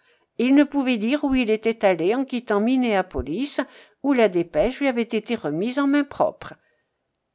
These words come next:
Et lorsqu'on le pressait, lorsqu'on insistait, « Il viendra quand cela lui fera plaisir »,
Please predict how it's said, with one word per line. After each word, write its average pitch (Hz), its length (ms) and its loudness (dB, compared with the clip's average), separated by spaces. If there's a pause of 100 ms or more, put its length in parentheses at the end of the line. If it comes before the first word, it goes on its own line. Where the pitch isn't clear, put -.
(180)
Et 233 100 2
lorsqu'on 302 400 4
le 247 120 4
pressait, 311 680 0 (260)
lorsqu'on 156 460 -4
insistait, « 180 680 0 (920)
Il 294 200 4
viendra 320 420 4
quand 302 160 2
cela 302 300 6
lui 254 180 0
fera 277 200 -2
plaisir », 240 720 0